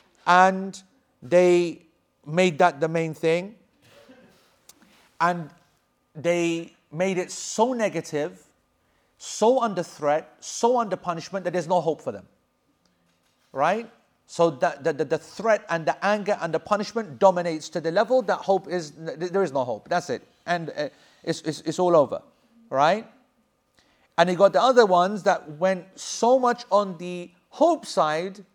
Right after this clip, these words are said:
which is very common today, right? Yeah, that's certainly the ones that are common today, that all of the negative side, it's like, doesn't exist. What do they call that?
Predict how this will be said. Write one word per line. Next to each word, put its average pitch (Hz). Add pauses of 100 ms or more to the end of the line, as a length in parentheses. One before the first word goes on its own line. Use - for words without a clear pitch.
(680)
which 160
is 165
very 170
common 175
today, 170
right? 147 (340)
Yeah, 180
that's 185
certainly 180
the 165
ones 165
that 151
are 143
common 160
today, 190 (460)
that 190 (200)
all 262
of 214
the 196
negative 240
side, 285 (460)
it's 185
like, 185 (280)
doesn't 185
exist. 156
What 220
do 294
they 302
call 277
that? 330